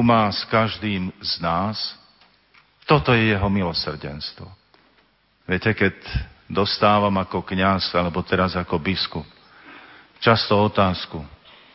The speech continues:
jak sa Pán Boh na to všetko môže dívať? Na hriech taký alebo taký. Viete, ak zvyknem odpovedať? Keby Pán Boh nebol trpezlivý, kto by chodil ešte po ulici?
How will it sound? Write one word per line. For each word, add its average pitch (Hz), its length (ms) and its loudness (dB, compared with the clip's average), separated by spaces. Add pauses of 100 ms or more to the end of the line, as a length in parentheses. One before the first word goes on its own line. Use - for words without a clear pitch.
(460)
jak 117 240 2
sa 110 160 2
Pán 113 320 4
Boh 95 160 -2
na 98 160 -2
to 98 80 -4
všetko 95 480 -2
môže 92 320 0
dívať? 78 480 -4 (800)
Na 98 160 6 (160)
hriech 107 320 2
taký 107 320 2
alebo 90 240 0
taký. 82 480 -4 (1040)
Viete, 98 240 2
ak 104 160 2
zvyknem 104 400 0
odpovedať? 95 640 0 (640)
Keby 95 320 -2
Pán 113 160 8
Boh 107 160 4
nebol 104 480 2
trpezlivý, 98 960 -2 (640)
kto 123 240 2
by 107 160 0
chodil 85 320 -2
ešte 82 240 -4
po 82 240 -4
ulici? 78 400 -8